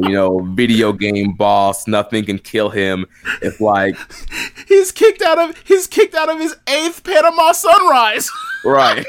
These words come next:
Speaker 1: <laughs> Adam Cole.
Speaker 2: What will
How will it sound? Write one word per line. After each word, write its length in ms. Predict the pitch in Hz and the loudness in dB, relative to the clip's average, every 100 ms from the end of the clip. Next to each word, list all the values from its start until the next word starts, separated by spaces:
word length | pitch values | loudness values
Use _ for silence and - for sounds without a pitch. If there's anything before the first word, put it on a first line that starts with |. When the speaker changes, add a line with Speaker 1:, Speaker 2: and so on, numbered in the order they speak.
| - | -6
Speaker 1:
<laughs> 1040 | - - - 294 - 571 - - - - - - _ - - _ - 571 _ _ - | -2 0 -2 -6 -4 -4 -6 -14 -16 -12 -10 -10 _ -16 -16 _ -20 -20 _ _ -12
Adam 380 | - - 349 - | -6 -4 -4 -6
Cole. 200 | 233 370 | -4 -2
Speaker 2:
What 260 | 359 427 440 | 0 0 0
will 160 | 392 | 0